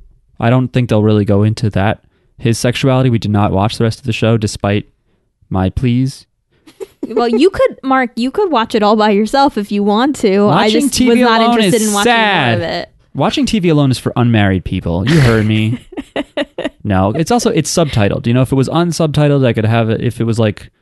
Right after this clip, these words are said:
Speaker 1: if I wanted to play the dub, but I'm not going to do that. I'm not a disgusting person. Uh, by the way, just kidding. I don't really look down on people who do dubs, but, uh, you know, I could have it on, like, my other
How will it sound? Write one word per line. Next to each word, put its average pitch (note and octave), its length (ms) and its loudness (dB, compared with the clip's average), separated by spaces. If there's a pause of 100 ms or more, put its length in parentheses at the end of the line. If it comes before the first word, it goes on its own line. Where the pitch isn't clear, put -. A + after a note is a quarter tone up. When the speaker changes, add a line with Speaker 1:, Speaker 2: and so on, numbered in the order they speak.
(160)
Speaker 1:
if A#2+ 140 -2
I A#2 40 2
wanted D#3+ 240 2
to D3 60 -2
play - 140 -4
the A#2 100 -4
dub, G#2 400 -4
but A2 80 0
I'm G2+ 80 0
not A#2 180 0
going G#2+ 200 0
to G2 60 -2
do F#2+ 160 0
that. F#2+ 140 0
I'm F#2+ 120 -2
not G#2 160 -2
a - 20 -4
disgusting G2+ 540 -4
person. F2+ 480 -6 (480)
Uh, G2 160 2
by F#3+ 160 0
the G3 40 2
way, F3 120 4
just C#3 200 -2
kidding. A#2 240 2
I G#2 60 2
don't G2+ 140 0
really F#2 240 0
look F2 180 -4
down F#2 200 -4
on F2+ 120 -4
people - 300 -8
who - 100 -12
do A#2 160 -10
dubs, - 240 -8
but, - 200 -6 (500)
uh, A#2 420 4
you E3+ 140 0
know, F#3 80 4
I D#3 80 2
could C#3 100 0
have D#3+ 160 4
it D3+ 60 2
on, C#3 160 2
like, B2 160 -2
my A2+ 120 2
other A2+ 380 2